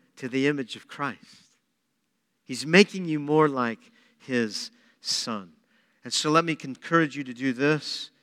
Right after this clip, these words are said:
to fix your eyes on Jesus in this coming year.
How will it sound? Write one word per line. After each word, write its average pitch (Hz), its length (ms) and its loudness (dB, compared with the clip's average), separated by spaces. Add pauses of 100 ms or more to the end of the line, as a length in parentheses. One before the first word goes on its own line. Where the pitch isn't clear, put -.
(240)
to 117 80 -18
fix - 360 -6
your 147 160 4
eyes 143 320 4
on 127 160 -6
Jesus 143 800 -4 (300)
in 135 160 -4
this - 180 -4
coming 143 400 -2
year. 135 400 -4